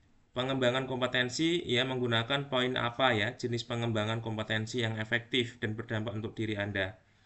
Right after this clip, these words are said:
Bapak di, Ibu di sini ada banyak sekali ya poin-poin pengembangan rencana hasil kerja.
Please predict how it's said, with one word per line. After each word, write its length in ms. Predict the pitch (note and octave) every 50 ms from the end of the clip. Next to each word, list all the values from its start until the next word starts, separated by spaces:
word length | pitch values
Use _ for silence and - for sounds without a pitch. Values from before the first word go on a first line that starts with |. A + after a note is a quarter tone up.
| _ _ _ _ _
Bapak 320 | A2 G#2+ - G#2+ A2+ -
di, 80 | A#2+ A2
Ibu 480 | - - - A2 G#2 G#2+ - D3+ D#3+
di 80 | D#3 -
sini 240 | A#2 - A#2+ A#2+ C3
ada 240 | G#2+ A2 A2 - A2
banyak 320 | A2+ - C3 C#3+ C3 C3
sekali 400 | F3+ - C#3 C3+ C#3 D#3 E3+ D#3
ya 160 | C#3 D3+ D#3+
poin-poin 560 | - C3 B2+ B2+ C3 C3 C3 B2+ B2+ C3 C3
pengembangan 560 | B2+ C3 B2+ B2+ B2 A#2 A2+ A2 A2+ B2 C3+ -
rencana 400 | B2+ A#2+ A#2 A#2+ A#2 A#2+ A#2 A#2
hasil 240 | A2+ B2 B2 A#2+
kerja. 480 | B2 A#2 A2+ - - A#2+ B2+ E3 -